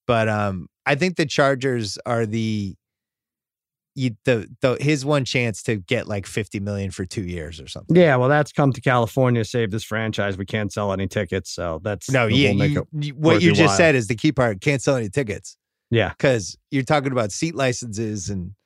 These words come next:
Speaker 2: Right.
Speaker 1: all the stuff there. That stadium's launching next year. Who the fuck are, nobody cares about the Chargers here.
Speaker 2: Yeah, but are people that dumb to, I mean, Br-, Brady's not gonna play six years in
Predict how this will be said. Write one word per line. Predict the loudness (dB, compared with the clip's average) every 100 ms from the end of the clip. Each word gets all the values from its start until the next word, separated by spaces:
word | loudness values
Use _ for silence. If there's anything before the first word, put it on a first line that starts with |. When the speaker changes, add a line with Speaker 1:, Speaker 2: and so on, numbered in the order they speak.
| _
Speaker 2:
Right. | -4 -4 -4 2
Speaker 1:
all | 2
the | 4 0
stuff | 2 2 2
there. | 2 2
That | 0 -2
stadium's | 0 2 2 0 0
launching | 2 0 0 -2
next | -2 -2 -2
year. | 0 0
Who | 0
the | -2
fuck | -2 -2 -2
are, | -4 -6 -14 -8
nobody | -6 -2 -4
cares | -2 -4
about | -4 -6
the | -8
Chargers | -6 -6 -6 -8
here. | -2 4
Speaker 2:
Yeah, | 6 6
but |
are | 4
people | 6 6 6
that | 4 0 0
dumb | 2 4 4
to, | 2
I |
mean, | 4 2
Br-, | 2 0
Brady's | 2 2 4
not | 2
gonna | 0
play | -2
six | -4 -6 -8 -6
years | -4 -4 -4
in | -6